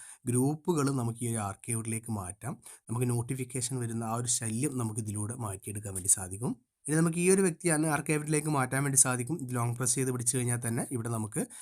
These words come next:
നേരത്തെ താഴോട്ടായിരുന്നു ഈ ഒരു ആരോ കാണാൻ വേണ്ടി സാധിച്ചിരുന്നത്. ഇപ്പോൾ നമുക്കത് മുകളിലോട്ട് കാണാൻ സാധിക്കുന്നുണ്ട്. ഇതിൽ ക്ലിക്ക് ചെയ്ത് കഴിഞ്ഞാൽ ഇവിടെ നിന്നും അത് പോയിട്ടുണ്ട്. നമുക്ക് ബാക്കിലോട്ട് വന്നു കഴിഞ്ഞാൽ അവൻ ഇവിടെ താഴെ കാണാൻ വേണ്ടി സാധിക്കും.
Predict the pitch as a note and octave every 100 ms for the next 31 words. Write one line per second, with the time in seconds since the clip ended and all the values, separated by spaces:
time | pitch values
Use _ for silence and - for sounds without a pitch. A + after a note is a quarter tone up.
0 | - - C3 B2 C3+ B2 B2+ D3 D3 C3+
1 | B2+ B2+ B2 A#2+ G#2+ A#2+ A#2+ A2 A2+ G#2
2 | - A2 G2+ - A2 C3+ A2+ G#2 G2+ G#2+
3 | A2+ B3+ - A#2 A2+ A#2 A2+ C3 B2 G#2+
4 | G2+ G2 G2 G2 F#2 G#2 G#2 G2 - G#2+
5 | G#2 F#2+ F#2+ A#2+ - - - _ - D#3
6 | E3+ D#3 C#3+ - A#2+ A#2+ A#2+ A2+ A#2+ A#2+
7 | A2 C3+ A2+ G#2 G#2 G2+ - A2+ G#2+ G#2+
8 | G#2+ G2+ G#2+ D#3 A2 F#2+ G2 G#2 G2 A2
9 | - C3+ C3 A#2+ G2 F#2+ F2 -